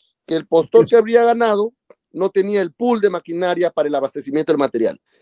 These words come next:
Speaker 1: Dígame, ¿qué es lo que se buscaba contratar? ¿El servicio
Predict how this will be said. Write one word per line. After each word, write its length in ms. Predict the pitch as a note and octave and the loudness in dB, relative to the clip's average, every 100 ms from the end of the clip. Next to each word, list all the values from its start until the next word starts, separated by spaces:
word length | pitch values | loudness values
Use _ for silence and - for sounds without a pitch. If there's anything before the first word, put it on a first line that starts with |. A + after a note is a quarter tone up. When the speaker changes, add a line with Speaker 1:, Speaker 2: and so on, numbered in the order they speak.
| _ _ | _ _
Speaker 1:
Dígame, 400 | G3+ A3+ F3+ E3 _ _ _ _ - | 4 4 6 2 _ _ _ _ -4
¿qué 100 | C#4+ | 0
es 60 | D4 | 2
lo 160 | D4 | 0
que 80 | F#4 | 0
se 100 | A3 | 0
buscaba 460 | F3+ F3 A#3 A#3+ A#3+ | -2 0 2 2 2
contratar? 760 | F#3+ E3+ D#3+ D3+ - D#3+ B2 _ _ _ _ | 0 0 0 0 2 0 0 _ _ _ _
¿El 160 | D#3+ E3 | -8 -6
servicio 680 | F3 E3 A#3 G#3 A#3+ A#3+ | -6 -6 -8 -6 2 2